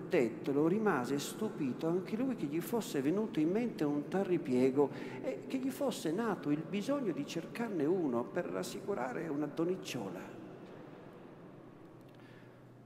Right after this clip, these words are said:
Lucia stava immobile in quel cantuccio, tutta in un gomitolo, con le ginocchia alzate, con le mani appoggiate alle ginocchia e col viso nascosto nelle mani.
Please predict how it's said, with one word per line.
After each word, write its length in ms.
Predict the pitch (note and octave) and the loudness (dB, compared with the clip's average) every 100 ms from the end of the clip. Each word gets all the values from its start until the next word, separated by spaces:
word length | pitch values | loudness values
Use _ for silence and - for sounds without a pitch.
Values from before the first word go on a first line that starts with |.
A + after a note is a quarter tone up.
| - - - - - - | -20 -20 -20 -20 -8 4
Lucia 360 | E3+ D3+ D3 | 4 6 4
stava 300 | C#3+ C3+ C3+ | 4 4 6
immobile 480 | C#3 C3 B2 C3 B2 | 6 6 6 6 4
in 120 | B2 | 4
quel 140 | B2+ B2 | 2 2
cantuccio, 600 | C3 B2 A#2 G#2 - A#2+ - - - - - | 2 2 0 -4 -4 -6 -6 -10 -12 -12 2
tutta 360 | F#3+ F#3+ F#3+ | 2 2 4
in 140 | F3 F3 | 6 6
un 140 | F3 | 4
gomitolo, 920 | F3+ E3+ A2 - F#2+ A2 - - - | 4 4 2 0 -2 -2 -4 -10 -8
con 120 | - B2+ | -2 2
le 100 | C3 | 2
ginocchia 440 | C3+ C#3+ C#3+ D3 | 4 4 4 4
alzate, 500 | C3+ - B2 A#2 C#3 | 2 4 4 4 4
con 140 | C3+ | 4
le 60 | D#3+ | 6
mani 300 | E3+ D3+ C3+ | 6 4 4
appoggiate 560 | B2+ C#3+ C#3 D3+ D3 C#3 | 0 0 0 2 2 2
alle 120 | A#2+ | 0
ginocchia 480 | B2+ C#3 D3 C#3+ B2+ | 2 4 4 2 0
e 40 | |
col 160 | C#3+ B2+ | 2 2
viso 320 | D#3 D3 C#3 | 2 2 2
nascosto 800 | C3 C3 - - D3+ D3 - B2 | 2 0 -2 0 0 0 -2 0
nelle 200 | A#2+ B2 | 2 2
mani. 440 | A#2 A#2 B2+ C3 | 2 2 2 0